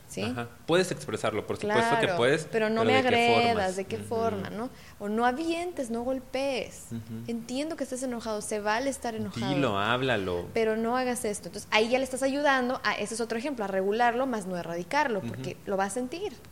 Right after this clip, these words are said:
Speaker 2: Exactamente.
Speaker 1: "Lo siento, lo siento, pero tu niño se va a enojar. Y está bien", ¿ok?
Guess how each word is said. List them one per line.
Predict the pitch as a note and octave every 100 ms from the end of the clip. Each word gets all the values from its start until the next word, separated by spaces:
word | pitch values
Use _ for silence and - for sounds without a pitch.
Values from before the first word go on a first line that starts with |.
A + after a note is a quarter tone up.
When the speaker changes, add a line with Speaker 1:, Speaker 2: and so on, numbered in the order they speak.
| -
Speaker 2:
Exactamente. | - G2+ - G#3
Speaker 1:
"Lo | F#3+
siento, | - E4 A4 G#4+ G#4+
lo | C#4+
siento, | B3 D#4 E4+ F4+
pero | A3+ G#3
tu | G#3
niño | A3+ D#4+ E4+
se | D#4+
va | F#3+
a | A3
enojar. | A#3 G#3+ - - - - -
Y | F3+
está | - A3
bien", | G3+ D#3 - - - -
¿ok? | G3+